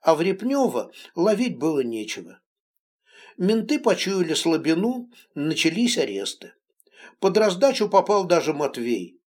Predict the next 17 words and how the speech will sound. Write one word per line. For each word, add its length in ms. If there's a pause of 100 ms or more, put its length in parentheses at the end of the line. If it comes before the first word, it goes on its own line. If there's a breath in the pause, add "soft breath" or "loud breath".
(460 soft breath)
Стражи 640
правопорядка 1080 (220 loud breath)
пытались 460
пришить 500
ему 220
чужое 520
дело. 460 (380 loud breath)
Почти 380
месяц 440
он 160
провёл 360
в 60
следственном 680
изоляторе. 720 (680 soft breath)
Но 160
ничего, 680 (200)
обошлось. 840